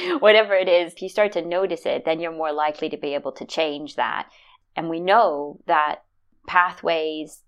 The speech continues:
that the mind takes, not, not literal thought pathways, I mean, like, neurons and paths in the mind and in the brain and in the body,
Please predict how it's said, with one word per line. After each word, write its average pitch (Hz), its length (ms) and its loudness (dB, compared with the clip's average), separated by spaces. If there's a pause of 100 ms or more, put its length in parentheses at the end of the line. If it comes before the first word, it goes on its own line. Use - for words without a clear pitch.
(140)
that 143 160 -2
the 160 40 -8
mind 175 380 0
takes, 170 420 -6
not, - 300 2
not 175 180 -2
literal 165 280 2
thought 156 340 4
pathways, 143 380 0
I 147 40 -2
mean, 147 160 -6
like, - 220 -6
neurons 151 720 -2
and 151 180 -12
paths - 440 -6
in 156 160 -10
the 147 60 -8
mind 143 360 -8
and 139 140 -6
in 139 80 -8
the 143 60 -6
brain 139 440 -4
and 143 100 -10
in 139 120 -8
the - 80 -8
body, 151 420 0